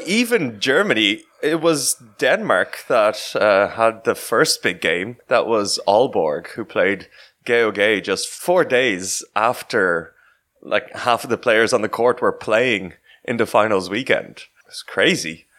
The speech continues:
Uh, Aalborg won that game, uh, which is really good for them. They reclaimed the top spot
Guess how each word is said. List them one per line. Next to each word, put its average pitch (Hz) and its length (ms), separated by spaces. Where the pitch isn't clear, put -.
Uh, 95 300
Aalborg 117 380
won 123 280
that 95 200
game, 101 340
uh, - 320
which 90 280
is 92 160
really 95 160
good 90 180
for 104 120
them. 90 100
They 92 200
reclaimed 90 800
the - 80
top - 320
spot 107 400